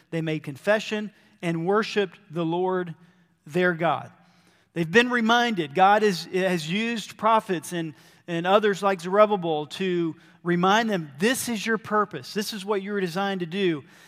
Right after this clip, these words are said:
And so they have, they're showing here a deeper understanding of God. You may recall a few weeks ago, as the, the, the history of the nation of Israel has been recounted throughout Nehemiah chapter nine,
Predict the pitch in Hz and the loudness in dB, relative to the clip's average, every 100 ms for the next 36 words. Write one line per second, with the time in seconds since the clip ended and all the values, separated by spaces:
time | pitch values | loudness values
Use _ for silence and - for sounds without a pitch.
0 | - _ 170 - 196 190 185 180 208 214 | -20 _ -8 -2 0 2 0 0 0 2
1 | 214 170 175 180 170 - 240 240 196 202 | 2 0 -8 -6 -4 -4 -2 -2 0 2
2 | 196 170 165 139 214 254 247 254 214 214 | 2 0 -4 -2 -2 -2 0 -2 -2 -4
3 | 214 190 - 214 208 202 185 165 180 185 | -4 -6 -6 -6 -4 -6 -6 -2 4 4
4 | 135 165 214 294 269 196 233 240 196 165 | 4 0 0 0 -2 -2 2 4 6 4
5 | 175 - - - - - 185 220 220 233 | 0 -10 -20 -20 -18 -4 -2 0 0 0
6 | 269 - 185 175 151 151 202 - _ _ | -2 -4 -2 0 0 -2 -8 -12 _ _
7 | _ _ _ 190 202 220 226 - 175 202 | _ _ _ -2 0 0 -2 -6 -6 -6
8 | 160 175 180 175 - _ 170 156 151 294 | -2 0 0 0 -6 _ -10 -8 0 2
9 | - - 233 202 185 196 196 202 180 156 | 2 -2 0 0 0 0 0 -2 -6 -2
10 | 196 180 180 160 170 147 185 175 190 185 | -4 -2 -4 -2 -4 -4 -6 -4 -4 -4
11 | 208 220 226 180 160 - 170 156 170 160 | -6 -4 -4 -4 -6 -2 -2 -2 -4 -4
12 | 156 147 160 151 151 147 170 151 127 143 | -4 -6 -8 -8 -8 -10 -8 -8 -12 -16